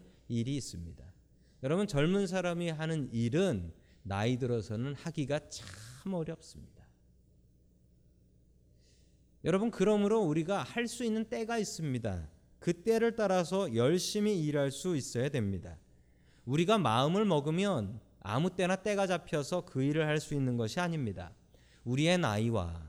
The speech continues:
우리의 건강과 우리의 형편 때문에 주님의 일을 못할 때도 있습니다. 여러분, 그 못할 때에 하나도 하지 못하고 주님 앞에 섰을 때 뭐라고 변명을 하시겠습니까?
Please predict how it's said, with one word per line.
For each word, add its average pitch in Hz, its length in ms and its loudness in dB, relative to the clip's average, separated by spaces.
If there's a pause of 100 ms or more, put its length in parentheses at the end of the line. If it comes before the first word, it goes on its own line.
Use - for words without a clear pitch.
(140)
우리의 120 360 -2
건강과 123 760 -2 (340)
우리의 165 340 0
형편 208 500 -4
때문에 131 640 -2 (300)
주님의 143 460 0
일을 139 200 -2
못할 139 580 -4
때도 170 260 -4
있습니다. 90 760 -8 (500)
여러분, 131 300 -2
그 202 80 0
못할 180 560 0
때에 113 580 0 (300)
하나도 208 400 2
하지 214 240 -4
못하고 175 800 -2 (240)
주님 156 300 0
앞에 151 240 -2
섰을 135 420 -6
때 160 140 0
뭐라고 139 480 0
변명을 160 480 -4
하시겠습니까? 127 800 -8